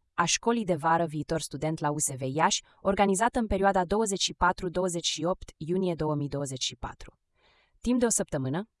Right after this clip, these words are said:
o sută de liceeni vor experimenta viața de student în cel mai verde campus din Iași, unde vor fi cazați,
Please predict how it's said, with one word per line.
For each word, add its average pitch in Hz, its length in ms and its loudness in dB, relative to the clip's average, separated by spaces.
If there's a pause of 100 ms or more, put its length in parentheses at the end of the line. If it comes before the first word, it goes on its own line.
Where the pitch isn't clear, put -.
(140)
o - 80 -4
sută 233 240 0
de 190 80 2
liceeni 185 500 2
vor 180 160 2
experimenta 160 640 2
viața 165 360 2
de 151 80 -4
student 160 440 -2
în 151 120 -2
cel 226 180 -2
mai 190 160 0
verde 160 280 -2
campus 160 400 -4
din 139 160 -4
Iași, 127 460 -4
unde 165 200 0
vor 151 160 -2
fi - 120 -6
cazați, 160 560 -2